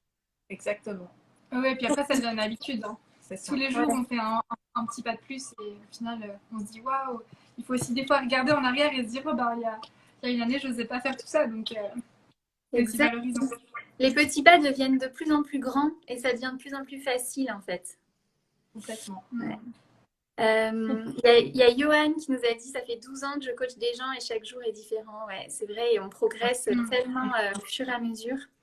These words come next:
Speaker 3: Euh, le live sera en replay, bien sûr. Et, euh, Manon qui dit que vous êtes très motivante. Et c'est vrai, les filles, vous êtes super motivantes.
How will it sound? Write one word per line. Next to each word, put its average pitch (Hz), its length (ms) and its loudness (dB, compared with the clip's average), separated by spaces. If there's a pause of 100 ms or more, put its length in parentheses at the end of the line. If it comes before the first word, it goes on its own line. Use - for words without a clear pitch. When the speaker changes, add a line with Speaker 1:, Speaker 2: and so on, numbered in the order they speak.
(920)
Speaker 3:
Euh, 233 320 10
le 277 100 2
live 320 200 2
sera 277 220 0 (140)
en - 20 -6
replay, 247 540 -4
bien 220 260 -6
sûr. 277 560 -4 (320)
Et, 233 320 2
euh, 208 100 0
Manon 220 320 -2
qui 247 160 -10
dit 214 220 -4
que 247 80 6
vous 196 200 2
êtes - 300 -2
très 269 180 2
motivante. 226 440 0
Et 233 40 2
c'est 220 140 0
vrai, 208 200 4
les 202 120 4
filles, 254 200 -2
vous 208 120 0
êtes 202 140 0
super 254 340 0
motivantes. 247 380 0